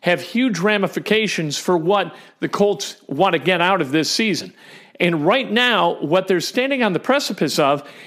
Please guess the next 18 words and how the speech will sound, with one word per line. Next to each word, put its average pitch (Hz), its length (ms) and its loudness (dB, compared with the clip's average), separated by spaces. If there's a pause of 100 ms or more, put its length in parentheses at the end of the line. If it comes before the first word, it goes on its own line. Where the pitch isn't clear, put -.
is 180 180 0
being 269 280 0
in 247 80 0
the 196 60 -2
conversation 214 840 0
as 165 160 -2
the 185 120 -2
number 233 280 0
two 196 220 -2
seed 202 240 0
in 175 80 -2
the 170 140 0
A 160 160 2
F 151 60 -2
C, 277 280 -2
which 180 360 -2
is, 156 200 -4 (560)
uh, 156 500 2